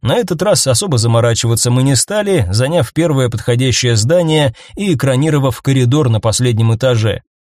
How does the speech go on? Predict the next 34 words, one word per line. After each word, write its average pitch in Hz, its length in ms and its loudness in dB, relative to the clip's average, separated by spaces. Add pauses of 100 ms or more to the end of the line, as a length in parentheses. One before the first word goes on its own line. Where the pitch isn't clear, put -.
Окна 117 420 0
не 113 140 0
внушали 120 460 0
мне 123 200 2
доверия, 185 760 0
а 113 120 -2
подвал 135 440 0
выглядел 135 460 0
классическим 131 680 -2
тупиком. 127 580 -2 (160)
Бежать 127 480 0
оттуда, 208 480 -2
случись 196 400 -4
что, 202 460 -2 (340)
некуда. 117 680 0 (1120)
Ночь - 320 -2
прошла 110 380 0
без 107 180 0
особых 117 420 -2
происшествий, 147 880 -2
да 120 140 -2
и 135 80 0
при 123 140 0
сеансе 123 500 0
связи 160 400 0
никто 123 320 -2
не 151 140 0
предъявил 123 520 2
нам 135 240 2
претензии 131 640 0
по 113 160 -2
поводу 120 360 0
уничтоженного 123 840 0
голубя. 139 540 -4